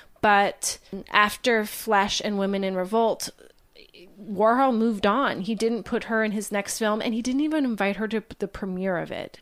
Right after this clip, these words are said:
which definitely hurt her. And this kind of led to some pretty dark days in Candy's life. Just like all the others, she found it very difficult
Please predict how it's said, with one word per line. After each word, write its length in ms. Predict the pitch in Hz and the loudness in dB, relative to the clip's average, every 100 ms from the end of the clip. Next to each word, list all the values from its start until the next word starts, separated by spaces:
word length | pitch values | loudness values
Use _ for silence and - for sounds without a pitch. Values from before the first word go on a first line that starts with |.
| - - - | -20 -20 -6
which 220 | 226 214 | -4 -2
definitely 500 | 240 240 262 254 247 | 0 0 0 0 -2
hurt 320 | 180 208 208 | -2 0 -2
her. 320 | 185 165 160 180 - - - - - | -2 -2 -2 -6 -12 -20 -20 -20 -8
And 200 | - 226 | -4 -2
this 140 | 240 | -2
kind 180 | - 254 | -2 -2
of 120 | 240 | -2
led 200 | 196 208 196 | 0 0 0
to 140 | 208 | -6
some 420 | 185 196 185 180 - | -6 -6 -6 -8 -6
pretty 180 | 202 196 | -2 0
dark 360 | 190 185 202 | 2 2 0
days 340 | - 170 160 156 | -2 -2 -2 -4
in 120 | 180 | -8
Candy's 500 | - 180 175 175 - | -6 -6 -4 -6 -4
life. 420 | 160 160 214 - - - - - | -4 -2 -4 -10 -18 -18 -18 -6
Just 260 | 226 202 | -2 0
like 200 | 226 208 | 0 0
all 180 | - 196 | 2 0
the 160 | 185 185 | 0 0
others, 500 | 175 180 185 190 - | 0 0 0 -2 -4
she 220 | - 226 | -4 -4
found 320 | 190 220 196 196 | -4 -2 -2 -2
it 120 | 190 | -2
very 200 | 202 196 | 0 0
difficult 720 | 196 190 202 - 190 180 - | -4 -6 -6 -2 0 0 -4